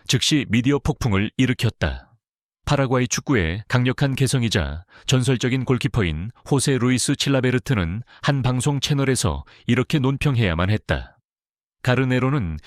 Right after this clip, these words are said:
깊이 있는 심리적 진실을 말했습니다. 축구에서, 특히 남미에서 우리는 상대의 적대감을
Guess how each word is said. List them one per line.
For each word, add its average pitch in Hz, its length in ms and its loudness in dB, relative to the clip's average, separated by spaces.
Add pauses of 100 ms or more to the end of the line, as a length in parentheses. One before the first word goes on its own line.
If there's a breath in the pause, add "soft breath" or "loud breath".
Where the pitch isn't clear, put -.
깊이 - 300 0
있는 107 420 -2 (120)
심리적 143 480 0
진실을 131 500 0
말했습니다. 104 840 -2 (460)
축구에서, 120 840 -2 (260)
특히 160 280 -2
남미에서 120 840 -2 (360)
우리는 123 380 0
상대의 143 400 0
적대감을 110 640 -2